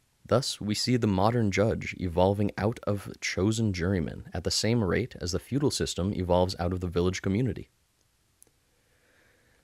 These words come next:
The idea of punishment is born, and soon drives away every other conception, especially under the action of the church, which, taking example by its Hebrew predecessors,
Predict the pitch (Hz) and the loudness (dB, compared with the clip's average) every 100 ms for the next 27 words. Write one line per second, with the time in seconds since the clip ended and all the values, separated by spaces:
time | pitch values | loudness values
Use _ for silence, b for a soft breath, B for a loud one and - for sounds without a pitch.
0 | b _ _ - 107 101 98 113 113 95 | b _ _ 0 8 8 8 6 6 2
1 | - - - 139 135 - 80 - - 82 | -2 -10 -4 0 0 0 -4 -8 -8 -6
2 | - - - - _ _ _ - 95 - | -6 -6 -8 -16 _ _ _ -2 0 4
3 | 147 139 110 98 104 98 95 - 107 127 | 4 4 8 6 6 4 4 4 0 2
4 | 113 95 95 - 85 98 - - - _ | 2 2 2 0 -2 -2 -6 -10 -14 _
5 | _ - - 123 135 95 80 85 82 - | _ -4 -2 0 0 0 0 0 0 2
6 | 80 - 80 80 - - 85 - - - | 0 0 -6 -8 -8 -6 -6 -8 -18 -20
7 | _ - 95 - 117 113 98 90 87 92 | _ -2 0 2 0 0 -2 0 0 2
8 | 90 82 82 - - 98 85 - 117 123 | 0 0 -2 -4 -6 -4 -4 0 0 0
9 | - - - - | -4 -8 -10 -12